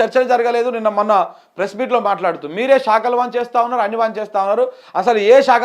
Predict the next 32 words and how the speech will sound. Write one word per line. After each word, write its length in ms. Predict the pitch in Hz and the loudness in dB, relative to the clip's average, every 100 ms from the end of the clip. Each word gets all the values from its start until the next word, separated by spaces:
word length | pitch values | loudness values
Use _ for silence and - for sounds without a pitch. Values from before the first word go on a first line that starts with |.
| 214 | 0
ఖాళీగా 280 | 202 220 220 | 0 0 -2
లేదు, 220 | 208 254 | 0 0
అన్ని 260 | 208 214 | 0 -2
ఫుల్ 240 | 226 196 220 | -10 -6 -2
అయిపోయినాయి, 360 | 202 190 220 | -2 -4 -2
అన్నింటికి 640 | 220 190 240 233 233 208 - _ - | -2 -2 -8 -8 -10 -10 -14 _ -6
పద్దెనిమిది 320 | 170 220 240 | -2 -2 -2
గంటలు 160 | 226 220 | -2 -4
పనిచేస్తున్నాం 520 | 196 190 190 202 208 | -6 -6 -10 -4 -4
ఒక్కొక్క 240 | 170 185 185 | -4 -8 -6
శాఖకు" 360 | 170 170 165 | -6 -6 -4
అని 160 | 175 170 | -6 -6
చెప్పేసి 520 | 165 165 165 185 165 - _ - | -8 -10 -8 -8 -8 -14 _ -6
చెప్పినటువంటి 520 | 202 214 202 185 165 | -4 -2 -2 -2 -2
రేవంత్ 280 | 156 180 160 | -2 -2 -4
రెడ్డి 200 | 147 135 | -8 -6
గారు, 340 | 131 156 285 - _ _ 190 | -4 -2 -4 -8 _ _ -6
నిన్న, 440 | 247 269 233 214 - _ - | 2 6 6 2 -6 _ -10
నిన్న 160 | 226 | -4
మరి 220 | 254 247 233 | 0 2 4
భట్టి 260 | 214 220 | 2 4
గారు 160 | 277 269 | 4 6
ఏమంటా 340 | 262 247 254 | 2 2 0
ఉన్నారు? 320 | 247 247 240 | 2 2 0
డిప్యూటీ 340 | 214 202 240 196 | 0 -4 -6 -8
సీఎం 400 | 233 233 226 226 - _ _ 123 | -6 -6 -6 -10 -16 _ _ 4
ఆ 140 | 180 | 4
క్యాబినెట్ 580 | 196 147 190 185 247 247 | 4 -2 0 2 2 0
విస్తరణ 300 | 233 233 226 | 0 0 0
మీద 240 | 220 190 | -4 -6
చర్చ 180 | 156 208 | -4 -2
అయింది 540 | 208 233 294 269 - | -2 -2 -2 -2 -4